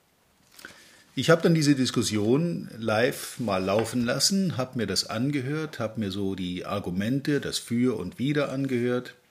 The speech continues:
Und dann sind wir irgendwie drauf gekommen, dass auch die alten und erfahrenen Fahrensleute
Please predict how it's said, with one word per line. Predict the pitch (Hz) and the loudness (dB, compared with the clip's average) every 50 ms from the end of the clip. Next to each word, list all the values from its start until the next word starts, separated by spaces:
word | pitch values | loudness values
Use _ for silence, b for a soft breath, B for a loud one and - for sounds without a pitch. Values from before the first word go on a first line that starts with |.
| _ _ _ _ _ _ _ - B B B B B B B B B B B B B B B B _ _ _ _ _ _ _ _ _ - | _ _ _ _ _ _ _ -16 B B B B B B B B B B B B B B B B _ _ _ _ _ _ _ _ _ 2
Und | 143 | 4
dann | 139 131 117 | 4 4 6
sind | 139 165 165 170 | 6 4 4 4
wir | 147 - | 2 2
irgendwie | - 135 143 180 180 175 170 156 | 4 4 4 2 2 0 0 0
drauf | 135 101 104 104 101 - | 2 2 2 2 0 0
gekommen, | - 113 - 131 131 139 151 151 | -4 -4 0 0 0 2 0 0
dass | 135 131 117 - - - | -2 -2 -2 -2 -2 -2
auch | 120 117 110 - | -4 -4 -4 -4
die | - 123 110 107 107 - - | -6 -4 -4 -4 -4 -6 -8
alten | 104 107 110 117 131 - - 151 151 151 147 | -6 -4 -4 -4 -4 -4 -4 -2 -2 -2 -2
und | 127 120 107 | -2 -2 -4
erfahrenen | 90 - - 117 107 110 117 117 131 135 139 131 | -4 -4 -2 -2 -2 -2 -2 -2 -2 -2 -4 -4
Fahrensleute | 123 - 113 104 101 101 107 110 110 - - 110 104 107 123 131 - 147 151 156 160 170 165 | -4 -4 -2 -2 -2 -2 -2 -4 -4 -4 -2 -2 -2 -2 -2 -2 -2 -2 -2 -2 -2 -4 -6